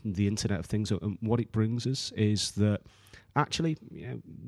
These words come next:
we might have had some of the capabilities for, you know, for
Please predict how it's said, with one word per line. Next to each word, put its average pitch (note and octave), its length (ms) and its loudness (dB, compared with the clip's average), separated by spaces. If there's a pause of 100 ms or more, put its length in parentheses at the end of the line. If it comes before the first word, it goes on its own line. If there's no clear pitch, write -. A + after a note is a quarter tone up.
we C#3+ 200 4
might D3+ 260 4
have C3 100 0
had C3 220 2
some B2 140 2
of A#2 40 2
the A#2 60 0
capabilities G#2 720 2
for, F#2 500 2
you F2+ 160 -2
know, E2+ 100 -4 (160)
for F#2+ 240 -4